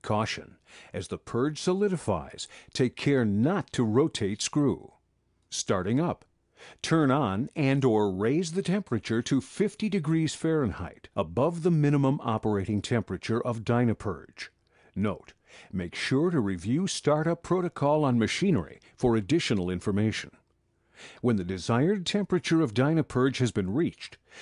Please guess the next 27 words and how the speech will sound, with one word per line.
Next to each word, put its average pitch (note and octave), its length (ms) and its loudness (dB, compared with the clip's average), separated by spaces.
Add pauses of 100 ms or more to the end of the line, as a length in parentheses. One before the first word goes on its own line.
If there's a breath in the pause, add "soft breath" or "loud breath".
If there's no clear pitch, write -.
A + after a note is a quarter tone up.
(140 loud breath)
begin C3 380 0
rotating D3 560 2
the A#2+ 100 4
screw C3 340 0
slowly - 800 -2 (100)
to A#2+ 160 2
avoid A2+ 420 -2
too G#3+ 220 0
much D#3 340 0
torque. - 480 -2 (540 loud breath)
The C3+ 80 -8
purge A2 420 -2
may A2 160 2
still A#2+ 320 -2
be B2 160 0
stiff, - 560 -4 (220 loud breath)
so A#2 200 2
do G2+ 160 0
not G#2 380 -2
rotate D3 540 0
the B2 80 -2
screw B2 500 0
at A2+ 160 -4
full C#3+ 400 0
R G#2+ 220 0
P A#2+ 280 0
M. - 320 -6